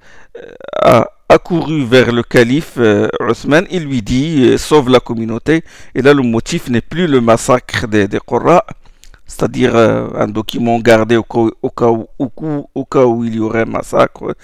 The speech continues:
mais le motif est la divergence entre, entre les Qurra.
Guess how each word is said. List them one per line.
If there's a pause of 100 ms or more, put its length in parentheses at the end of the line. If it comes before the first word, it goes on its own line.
(200)
mais (220)
le
motif
est
la
divergence (420)
entre, (1120)
entre
les
Qurra.